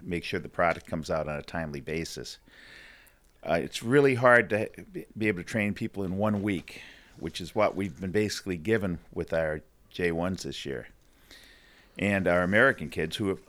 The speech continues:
finally, a few of them showed up who were not expected back, even though they were invited in the spring, and all of a sudden they, their parents said, "We're going to the Cape."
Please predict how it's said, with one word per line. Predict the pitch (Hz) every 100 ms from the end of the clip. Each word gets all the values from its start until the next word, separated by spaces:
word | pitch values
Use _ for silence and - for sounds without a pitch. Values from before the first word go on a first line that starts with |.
| -
finally, | - - 127 143 120 110
a | -
few | - 143
of | 156
them | 120
showed | 117 113 110
up | 113 -
who | 101
were | 92 101
not | 101 95
expected | 90 - 110 107 - 82
back, | 98 98 82 -
even | 80 85
though | 85
they | 82
were | 87
invited | 85 95 92 85 80
in | 82 85 85 - -
the | 73
spring, | - 107 90
and | 82
all | 87 90
of |
a | -
sudden | 90 85
they, | 85 82 113 - _ _ - -
their | 92
parents | - 92 90 85
said, | 98 95
"We're |
going | 92 101
to | 110
the |
Cape." | 117 156 147